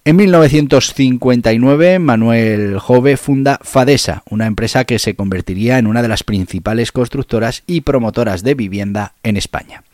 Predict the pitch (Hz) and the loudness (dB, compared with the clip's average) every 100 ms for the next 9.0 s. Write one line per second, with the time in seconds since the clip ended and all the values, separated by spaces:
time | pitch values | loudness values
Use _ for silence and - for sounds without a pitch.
0 | _ - - - - - _ _ - 151 | _ -20 -20 -20 -20 -20 _ _ 0 2
1 | 196 190 - 185 180 175 170 160 151 139 | 6 4 6 6 6 4 0 -2 -2 -2
2 | 135 - 156 143 139 113 123 170 151 147 | -4 2 4 4 2 2 4 4 6 2
3 | 135 123 - 127 131 123 120 117 113 127 | 0 0 -2 -4 0 0 0 -2 -2 0
4 | 147 143 120 131 127 120 110 120 123 117 | 2 2 0 0 0 0 -2 -2 0 -2
5 | 110 110 104 123 131 120 107 147 143 113 | -2 -4 -4 -2 -2 -2 -2 0 0 0
6 | 120 123 _ - - - _ - - 127 | -2 -4 _ -20 -20 -20 _ -6 2 4
7 | 131 131 - 110 104 104 107 107 117 101 | 4 2 0 -2 0 -2 -2 -2 -2 -2
8 | - 113 - - 95 92 90 85 82 | -2 -4 -4 -6 -4 -4 -8 -8 -12